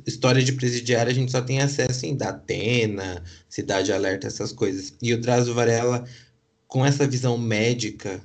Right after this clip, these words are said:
dentro do, do presídio, é sensacional, assim. É de uma, de, de, de uma compaixão por aquelas pessoas que estão ali, ainda que criminosos, mas ele tem, traz de uma leveza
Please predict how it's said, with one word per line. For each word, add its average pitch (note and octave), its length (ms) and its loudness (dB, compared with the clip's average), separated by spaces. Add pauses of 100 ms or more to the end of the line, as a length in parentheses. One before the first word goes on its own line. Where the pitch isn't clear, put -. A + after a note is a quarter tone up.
(220)
dentro A2+ 580 0
do, G#2 160 -8
do G2 140 -8
presídio, G2 800 -6 (540)
é B2+ 180 0
sensacional, B2+ 1080 -2
assim. G2 360 -8
É G#2 80 -6
de A#2 120 -2
uma, C3+ 280 4 (100)
de, G#2+ 240 -10
de, G#2+ 420 -6 (580)
de B2 120 2
uma C3+ 180 4
compaixão B2 840 2
por G#2 140 -2
aquelas G2 320 -4
pessoas G2 400 -6
que - 100 -12
estão G2 300 -4
ali, G#2+ 420 -2
ainda F4+ 320 0
que E4 160 -8
criminosos, A2+ 760 0
mas A2 200 2
ele A#2+ 160 -2
tem, C3 300 -2
traz B2 320 2
de B2+ 80 -2
uma D#3 160 -2
leveza G#2+ 800 0